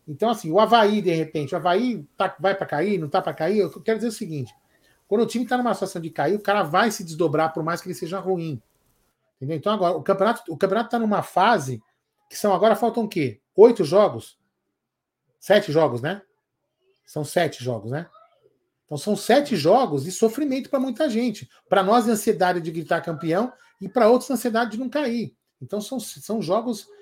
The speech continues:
é, relativamente difíceis, mas pelo menos assim, o que eu entendo é que ele errou, ele percebeu que ele, que o time caiu, que pode ter tido o erro dele. Agora, a única coisa que pra mim fica, fica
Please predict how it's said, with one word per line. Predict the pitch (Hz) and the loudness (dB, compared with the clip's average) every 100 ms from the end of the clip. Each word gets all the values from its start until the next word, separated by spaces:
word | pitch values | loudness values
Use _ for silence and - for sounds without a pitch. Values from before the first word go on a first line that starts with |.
| _ _ | _ _
é, | 160 | -4
relativamente | 156 208 214 214 190 | -2 -2 -2 -4 -2
difíceis, | 247 - 170 143 | -6 -4 -6 -6
mas | 156 151 | -10 -6
pelo | 180 | -4
menos | 202 214 | -4 -4
assim, | - 143 113 _ _ _ | -6 -8 -10 _ _ _
o | 135 | -8
que | 185 | -4
eu | |
entendo | 180 151 170 | -4 -4 -4
é | 160 | -4
que | 160 | -2
ele | 160 | 0
errou, | 127 117 180 165 | 0 0 0 0
ele | 151 | -4
percebeu | 147 143 - 139 160 | -4 -6 -4 -4 -4
que | 156 | -2
ele, | 135 117 _ _ | -4 -4 _ _
que | - | -14
o | |
time | - 139 | -8 -8
caiu, | 135 151 127 151 254 - _ _ | 0 2 4 2 0 -4 _ _
que | 131 | -8
pode | - 147 | -2 -2
ter | 147 | -2
tido | 147 139 | -8 -2
o | 143 | 0
erro | 147 160 | 0 0
dele. | 151 190 220 _ _ - | 2 0 -2 _ _ -4
Agora, | 156 156 | 2 2
a | 202 | 2
única | 214 | -2
coisa | 214 196 190 | -2 -2 -4
que | - | -2
pra | 175 | -2
mim | 156 156 | -2 -4
fica, | - 160 - 156 147 135 117 107 _ _ _ _ _ _ _ - | -10 -16 -4 0 0 0 -4 -8 _ _ _ _ _ _ _ -20
fica | - - 160 - 156 147 135 123 120 | -20 -12 -12 -6 -4 -2 -2 -4 -6